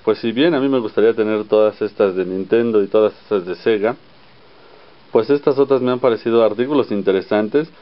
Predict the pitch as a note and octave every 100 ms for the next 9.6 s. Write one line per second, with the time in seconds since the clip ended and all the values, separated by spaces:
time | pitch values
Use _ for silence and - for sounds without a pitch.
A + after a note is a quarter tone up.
0 | - - - - - D3+ D#3+ C3+ C#3+ C#3+
1 | C3 A#2+ G#2 G2 G2 - A2 D3 C#3 G2+
2 | G#2+ A#2+ B2+ - G2 F#2+ F#2 F2+ F2+ -
3 | G#2+ A#2+ A2+ G#2+ G2 F#2+ G#2 G#2 G#2 B2
4 | - - - - - - - G#2+ B2+ D3
5 | B2+ B2 B2+ A2 A2 G#2+ G#2+ A#2+ D#3 -
6 | - A2+ A2 G#2 - G#2+ B2 A2+ A2 G#2+
7 | G2 G#2 A2 B2+ - - - - - -
8 | - - - - E3+ F#3+ E3 C#3 D#3 D3+
9 | D3+ C3+ C#3 C#3 D#3 E3+